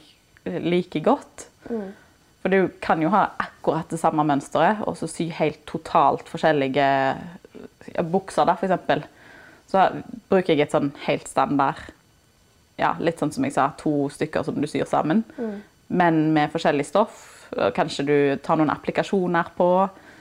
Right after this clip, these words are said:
Speaker 1: putter noen lommer på, så ser det jo helt forskjellige ut allikevel.
Speaker 2: Mm.
Speaker 1: Så når du har den samme, som du kan bruke igjen og igjen flere ganger,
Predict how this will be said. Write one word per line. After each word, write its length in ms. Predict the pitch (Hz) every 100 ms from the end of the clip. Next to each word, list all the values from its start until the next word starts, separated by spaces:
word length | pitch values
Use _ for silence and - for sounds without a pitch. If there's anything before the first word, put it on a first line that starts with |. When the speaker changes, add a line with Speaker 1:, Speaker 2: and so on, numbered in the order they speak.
| _ -
Speaker 1:
putter 240 | - -
noen 160 | 175 170
lommer 380 | 196 180 156 151
på, 220 | 190 240
så 220 | 214 214 -
ser 200 | - 175
det 120 | 127
jo 40 | - -
helt 240 | - 151 -
forskjellige 520 | - 180 139 - 147
ut 80 | -
allikevel. 480 | 165 165 170 208 240 -
Speaker 2:
Mm. 320 | - 240 190 208 - - _
Speaker 1:
Så 160 | - 196
når 60 | 190
du 60 | 202
har 280 | 214 170
den 180 | 165 180
samme, 540 | 180 214 202 175 269 254
som 180 | - 208
du 140 | 185 - -
kan 180 | 220
bruke 300 | 202 202 175 156
igjen 320 | 180 180 165 160
og 140 | 160
igjen 220 | 165 156 156 156 - _ _ _ _ -
flere 260 | 196 156
ganger, 380 | 165 160 220